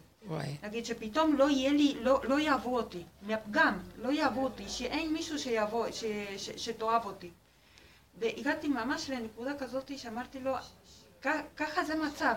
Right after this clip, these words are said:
Speaker 2: אם אתה לא נכנס ואני מרגיש את החיבוק שלך, אני,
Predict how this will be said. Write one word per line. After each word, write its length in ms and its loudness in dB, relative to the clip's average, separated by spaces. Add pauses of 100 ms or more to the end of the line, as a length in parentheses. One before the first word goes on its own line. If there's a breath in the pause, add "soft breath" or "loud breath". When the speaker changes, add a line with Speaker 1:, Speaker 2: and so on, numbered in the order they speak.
(120)
Speaker 2:
אם 100 6
אתה 180 4
לא 120 4
נכנס 400 -4
ואני 220 4
מרגיש 380 2
את 160 -2
החיבוק 580 0
שלך, 280 -2 (800 soft breath)
אני, 360 2